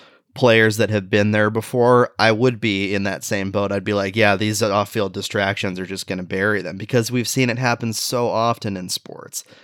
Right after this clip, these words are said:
But I, I think that this moment can be galvanizing for this Thorns team. I think it can be one that they, they can push away everything else that has happened in the last couple of weeks,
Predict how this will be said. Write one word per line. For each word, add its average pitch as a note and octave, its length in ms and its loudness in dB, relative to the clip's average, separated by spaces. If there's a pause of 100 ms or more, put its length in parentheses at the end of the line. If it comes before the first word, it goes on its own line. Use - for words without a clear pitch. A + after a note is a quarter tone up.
(240)
But A#2 240 4 (340)
I, - 160 0
I C3 80 6
think D#3 320 2
that C3+ 300 4 (720)
this C3 260 4
moment B2 360 4
can A2+ 160 2
be G#2 120 0
galvanizing G2 1000 2 (140)
for A2 200 -2
this F#2+ 260 -2
Thorns G2 380 -4
team. G2 240 -2
I G2+ 80 4
think G#2+ 220 0
it G2+ 120 -4
can G2 140 -2
be G2 140 0
one G2+ 320 4
that G2+ 160 -2
they, G2+ 240 2 (320)
they A#2+ 140 4
can G#2+ 460 2 (1200)
push C#3+ 300 6
away C3 500 8
everything A#2+ 540 2
else A2+ 380 4
that G#2+ 160 -8
has A2+ 160 -2
happened G#2+ 520 0
in G#2 120 -2
the G#2 80 2
last G#2 300 2
couple G#2+ 360 0
of G#2 80 0
weeks, G#2 440 -2